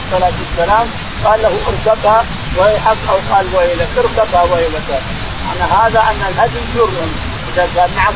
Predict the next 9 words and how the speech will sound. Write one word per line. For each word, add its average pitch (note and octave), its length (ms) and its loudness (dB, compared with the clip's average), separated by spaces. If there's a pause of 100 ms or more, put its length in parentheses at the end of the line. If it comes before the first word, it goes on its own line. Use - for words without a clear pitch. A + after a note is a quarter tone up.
هدي G#3 300 0
الانسان G#3 440 0 (300)
انك G3+ 200 -4 (140)
تنتفع G#3+ 380 0 (100)
فيه، E3+ 160 -4 (160)
تركبه F#3 600 -2 (300)
وتحلبه، G#3+ 600 -2 (140)
تشرب F#3 300 -2 (100)
حليبه G3 420 -2